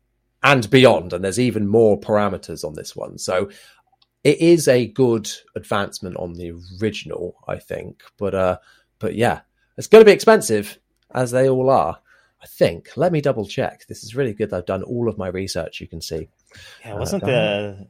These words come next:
Speaker 2: the formerly known as Adam, wasn't it, like, six hundred or seven hundred? It was really expensive.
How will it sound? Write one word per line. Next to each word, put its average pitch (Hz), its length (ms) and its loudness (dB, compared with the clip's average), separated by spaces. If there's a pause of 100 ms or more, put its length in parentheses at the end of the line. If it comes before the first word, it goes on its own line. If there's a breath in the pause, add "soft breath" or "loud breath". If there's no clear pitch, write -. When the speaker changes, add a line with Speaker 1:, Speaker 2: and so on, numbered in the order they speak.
(140)
Speaker 2:
the 101 100 -10
formerly 110 480 -4
known 110 260 -4
as 95 160 -8
Adam, 101 520 -6
wasn't 104 260 -12
it, 110 100 -14
like, 92 160 -16 (460)
six - 320 -16
hundred 156 600 -10
or 151 280 -12
seven 135 300 -8
hundred? 139 240 -10
It 117 80 -6
was 196 200 -4
really 101 320 -4
expensive. 92 640 -8